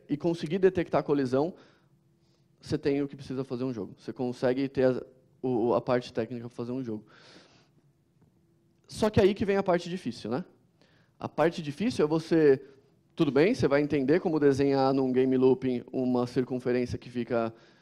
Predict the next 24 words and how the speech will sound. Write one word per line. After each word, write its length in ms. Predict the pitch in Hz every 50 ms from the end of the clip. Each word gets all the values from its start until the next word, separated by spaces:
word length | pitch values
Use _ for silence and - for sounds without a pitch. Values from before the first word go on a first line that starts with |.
| _ _ -
é, 280 | - 120 123 117 117
aumentando 600 | 113 113 123 127 139 135 131 135 180 202 240 247
e 80 | 254 247
uma 160 | 247 233 214
bola 240 | 190 196 196 208 208
verde 480 | 170 160 160 175 175 175 175 180 196 190 - - - _ _ -
que 140 | - 165
você 280 | 151 160 160 156 170 165 160
move 440 | 156 139 139 143 147 151 156 147 147
ela 220 | 139 143 143 143
de 80 | 139 143
alguma 220 | 131 131 147 143
forma, 320 | 143 - 131 135 143 147
a 20 | 135
cada 260 | - 139 131 135 135
segundo 640 | 101 98 139 135 123 123 127 135 139 135 135 139 135
muda 260 | 127 127 127 123 131
a 20 |
posição 420 | - 127 127 123 123 - 147 151 170
dela. 240 | 143 104 104 110 - - - - - - _ _ _ _ _ -
O 80 | - 160
problema 520 | 156 196 196 170 156 156 156 165 165 - -
é 80 | 156
detectar 880 | 143 139 151 147 147 151 - - 156 135 - - - 123 123 127 139 139